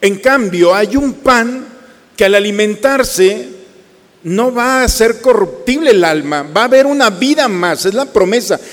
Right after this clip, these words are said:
Jesús empieza a profetizar y empieza a decir:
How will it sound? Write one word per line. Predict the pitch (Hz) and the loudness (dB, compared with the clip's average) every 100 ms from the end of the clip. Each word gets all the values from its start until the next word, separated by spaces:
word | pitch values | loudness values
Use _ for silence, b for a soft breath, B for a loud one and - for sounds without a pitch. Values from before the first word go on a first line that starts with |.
| B | B
Jesús | 196 226 269 | -4 -2 0
empieza | 247 - 208 262 - | 0 0 -2 -2 0
a | 277 | 0
profetizar | - 214 208 - 170 - 233 254 - - - _ _ _ _ _ _ _ _ _ | 2 2 2 -2 -4 -4 -4 -6 -12 -18 -20 _ _ _ _ _ _ _ _ _
y | 180 | -2
empieza | 185 170 220 226 | -2 0 -2 2
a | 262 | 2
decir: | 202 - - 240 240 - | 2 -2 -2 -4 -6 -12